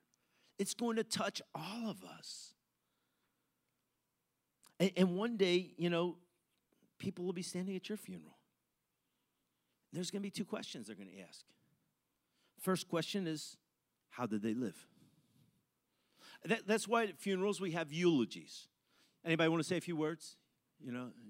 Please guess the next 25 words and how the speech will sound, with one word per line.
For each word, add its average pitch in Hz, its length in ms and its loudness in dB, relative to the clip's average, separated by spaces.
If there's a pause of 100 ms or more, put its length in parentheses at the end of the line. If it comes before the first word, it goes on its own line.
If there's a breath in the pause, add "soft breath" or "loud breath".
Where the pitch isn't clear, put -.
you, 131 180 -12
you 113 100 -6
hope 131 120 -6
somebody 123 280 -8
comes. - 180 -16
It, 123 140 -10 (280 loud breath)
it, 147 180 -8
it 139 140 -2
drives 156 220 0
me 123 100 -2
crazy. 160 520 -6
You 104 100 -10
know, 107 100 -10
I, 107 200 -12
I'm 131 80 -10
sure 104 300 -8 (140)
Brian's 95 300 -6
experienced 90 460 -14
this. 147 100 -12
Somebody 95 280 -10
comes 92 200 -10
up 151 120 -8
and 147 80 -8
they 98 60 -6
go, 95 220 -8